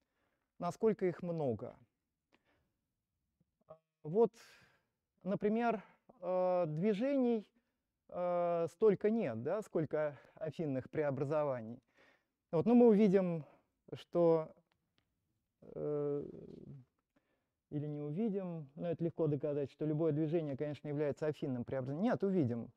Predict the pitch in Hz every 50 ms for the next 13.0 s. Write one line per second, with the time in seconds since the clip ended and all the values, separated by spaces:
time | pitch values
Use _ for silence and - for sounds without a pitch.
0 | _ _ - 147 143 139 127 110 117 - - - 143 151 143 - 160 151 127 127
1 | 120 117 110 - 123 120 123 - - - - - _ _ _ _ _ _ _ _
2 | _ _ _ _ _ _ _ _ _ _ _ _ _ _ _ _ - - - 151
3 | 151 147 - - 151 147 143 143 147 156 147 127 117 - - - _ _ _ _
4 | _ - 127 - 165 165 160 165 165 160 160 156 156 - - _ _ _ _ _
5 | _ _ _ _ _ _ _ - - - 175 185 233 220 247 226 - 233 220 226
6 | 226 226 208 196 - - _ _ _ _ _ _ _ _ - - 180 175 208 226
7 | 226 - - - 190 185 - 208 202 175 190 185 180 165 165 143 - _ _ _
8 | _ _ _ _ _ _ _ _ _ _ _ _ _ _ _ _ _ _ _ _
9 | _ _ _ _ _ _ _ _ - - - 160 165 170 165 160 165 151 - -
10 | 185 170 160 170 160 - 190 190 - - 233 202 - - 254 233 208 196 185 170
11 | - - 196 208 208 185 185 196 160 139 127 120 123 - 139 156 190 196 190 -
12 | 214 190 - 202 196 185 175 208 196 160 160 160 156 151 147 143 143 143 135